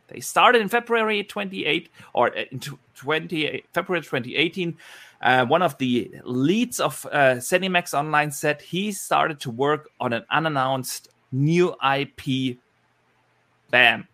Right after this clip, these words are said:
Mandalorian game made by ZeniMax. Something like that. Could be another Star Wars game from,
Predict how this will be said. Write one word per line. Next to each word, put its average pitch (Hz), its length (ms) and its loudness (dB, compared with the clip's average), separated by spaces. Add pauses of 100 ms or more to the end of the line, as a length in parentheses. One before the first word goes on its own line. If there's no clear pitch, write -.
(340)
Mandalorian 180 960 4
game 156 360 0 (160)
made 143 320 -8
by 131 140 -4
ZeniMax. 117 800 -8 (280)
Something 180 600 -2
like 131 280 2 (120)
that. 110 280 -2 (560)
Could 143 140 -6
be 175 160 4
another 165 360 6
Star 160 260 4
Wars 156 180 -2
game 131 200 -2
from, 139 400 -4